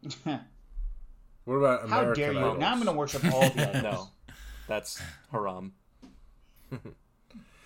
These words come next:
Speaker 1: So anyway, um, so yeah, I mean,
Speaker 3: I mean, I can, I can respond to my own question. Uh, I'm also interested to hear what, what Julian has to say. But, um, so,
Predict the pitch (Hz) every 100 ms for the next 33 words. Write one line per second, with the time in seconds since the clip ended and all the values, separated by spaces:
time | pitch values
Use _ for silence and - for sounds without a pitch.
0 | - - - - 165 156 139 120 110 -
1 | 139 143 165 160 156 156 151 - - -
2 | - - - 165 202 95 - - - 135
3 | 135 127 127 - - - - - - -
4 | - - - - - - 170 185 170 160
5 | 202 180 165 139 156 160 147 139 127 131
6 | - 135 127 127 120 117 113 127 - -
7 | 110 107 113 117 113 117 127 135 - 123
8 | 120 107 - 101 104 110 104 95 - -
9 | 98 95 107 101 98 98 - - 110 98
10 | - - 92 92 - _ _ _ _ _
11 | _ _ _ _ _ _ _ 120 123 131
12 | 131 123 120 120 _ _ _ _ _ _
13 | - - 175 156 151 123